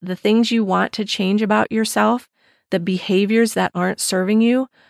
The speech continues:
will stay the same if your beliefs stay the same. It doesn't matter what you want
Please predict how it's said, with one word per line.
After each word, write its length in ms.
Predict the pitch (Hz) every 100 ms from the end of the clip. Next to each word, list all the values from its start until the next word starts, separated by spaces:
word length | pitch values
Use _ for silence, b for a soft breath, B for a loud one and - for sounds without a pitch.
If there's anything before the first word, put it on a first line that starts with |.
| b
will 200 | - 208
stay 400 | 214 - 202 226
the 100 | 247
same 540 | 226 - 202 220 175 170
if 220 | 196 185
your 100 | 196
beliefs 520 | 196 185 180 214 294 -
stay 320 | - 180 175
the 120 | 170
same. 460 | - 185 175 175 180 _ _ _ _
It 160 | - 208
doesn't 340 | 202 226 269
matter 380 | 196 202 208 185
what 240 | 175 196 220
you 140 | 220
want 420 | 190 175 190 247